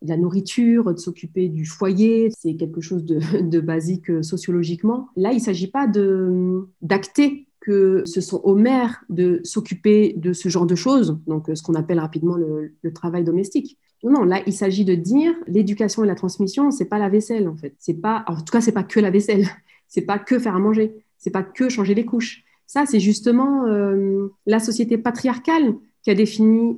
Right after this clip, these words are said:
euh, le rôle des mères, l'éducation et la transmission, c'est le pouvoir politique en réalité. Dans l'éducation et la transmission, il y a tout,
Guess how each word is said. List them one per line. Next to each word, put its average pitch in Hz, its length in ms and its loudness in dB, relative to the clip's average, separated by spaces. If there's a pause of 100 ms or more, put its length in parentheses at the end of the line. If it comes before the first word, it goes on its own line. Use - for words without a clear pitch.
euh, 175 180 2
le 175 160 6
rôle 208 220 6
des 208 140 6
mères, 254 480 2 (160)
l'éducation 202 680 4
et 196 40 6
la 175 100 4
transmission, 185 560 0 (240)
c'est - 640 0
le 202 160 4
pouvoir 233 260 2
politique 277 540 0
en 214 80 0
réalité. 202 340 0 (240)
Dans 226 80 4
l'éducation 226 680 4
et 202 80 0
la 180 100 0
transmission, 202 560 0 (280)
il 180 100 0
y - 20 2
a 185 80 0 (220)
tout, 392 180 2